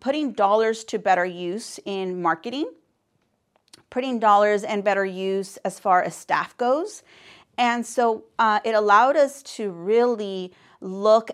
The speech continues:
at what the goal is for the next quarter so that when we meet the next time, we have specific intentional,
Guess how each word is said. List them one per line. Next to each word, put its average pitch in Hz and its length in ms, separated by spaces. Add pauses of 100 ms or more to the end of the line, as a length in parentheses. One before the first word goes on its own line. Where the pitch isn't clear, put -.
at 185 460 (300)
what 214 400
the 196 80
goal 185 420
is 277 240
for 302 160
the 294 100
next 285 300
quarter 269 400
so 285 180
that 202 200
when 190 220
we 196 180
meet 285 320
the 302 80
next 196 400
time, 190 420 (380)
we 302 380
have 196 440
specific 285 920
intentional, 220 1040